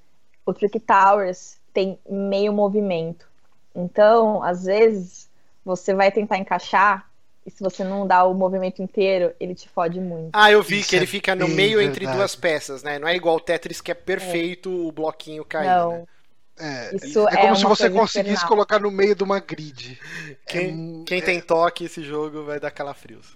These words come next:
Speaker 2: <laughs> Mas é isso. Meu querido Johnny, você, um
Speaker 3: Hum.
Speaker 2: grande fanfarrão que fica jogando esses jogos de repetição em loop.
Speaker 3: Uhum. <laughs> Então, é, eu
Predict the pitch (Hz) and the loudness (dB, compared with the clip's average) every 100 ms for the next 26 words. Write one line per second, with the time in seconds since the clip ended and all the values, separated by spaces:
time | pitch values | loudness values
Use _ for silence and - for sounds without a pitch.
0 | - - - - - 294 - 294 - 285 | -18 -12 -12 -12 -2 -2 0 -2 -2 -6
1 | 240 - - - - 240 226 240 - 285 | -6 -12 -18 -20 -2 0 4 2 0 -10
2 | - 330 359 302 302 262 277 - 190 196 | -8 -6 -2 -2 -2 -4 -6 -4 -2 -2
3 | 170 151 175 220 - - 180 190 208 - | -4 -6 -6 -8 -8 -6 -6 -6 -8 -18
4 | - - - 185 190 233 190 127 226 226 | -20 -20 -18 -12 -4 0 0 -4 -6 -6
5 | - 214 135 156 165 180 - - - - | -2 -2 -2 -4 -6 -8 -14 -20 -20 -20
6 | - 175 175 175 160 170 175 - 175 143 | -16 -8 -6 -4 -4 -4 -6 -8 -10 -2
7 | 160 156 143 147 156 - 151 - 156 147 | 0 0 -6 -8 -10 -10 -12 -10 -10 -10
8 | 143 151 208 - 127 120 - - 175 208 | -12 -10 -10 -10 -16 -18 -20 -20 -10 -6
9 | 208 285 277 - 196 - 247 - - 381 | -2 -4 -6 -12 -14 -12 -12 -12 -8 -8
10 | - - - - - - - - 214 277 | -8 -12 -16 -20 -20 -20 -20 -14 -4 -2
11 | - - 185 147 - - - - - - | -4 -2 0 0 -2 -16 -20 -20 -20 -20
12 | - 175 175 180 170 190 214 269 254 | -6 0 2 2 0 2 2 2 -4